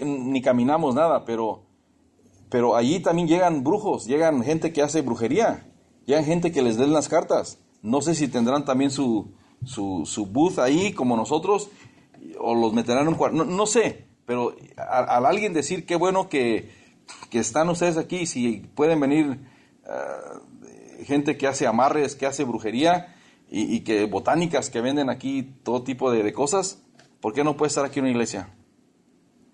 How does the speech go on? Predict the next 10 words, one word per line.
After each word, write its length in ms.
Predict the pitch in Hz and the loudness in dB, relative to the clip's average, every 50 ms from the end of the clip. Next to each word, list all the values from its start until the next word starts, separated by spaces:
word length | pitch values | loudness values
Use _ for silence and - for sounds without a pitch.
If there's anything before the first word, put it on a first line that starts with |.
| _ _ _ _ _ _ _ _ _ _ _ _ _ _ _ _ - | _ _ _ _ _ _ _ _ _ _ _ _ _ _ _ _ -10
Entonces 280 | 113 95 117 127 135 131 | -6 -2 0 0 0 0
simplemente, 680 | 147 156 156 156 151 151 143 156 151 139 113 - - - - - - - _ - - | 0 0 2 2 2 2 4 4 4 4 2 0 -4 -18 -20 -20 -20 -20 _ -8 -2
ah, 220 | - 107 92 92 | 0 2 2 4
hay 180 | 120 127 131 127 | 2 2 2 2
gente 260 | 156 160 151 160 123 | 0 0 0 0 -2
que 120 | 117 123 | 0 0
resiste 340 | 113 113 113 160 170 170 202 | -2 0 0 -2 -2 0 0
en 60 | 170 | 2
la 100 | 143 123 | 2 2
verdad. 340 | 110 110 110 113 107 101 98 | 2 2 2 2 2 0 -2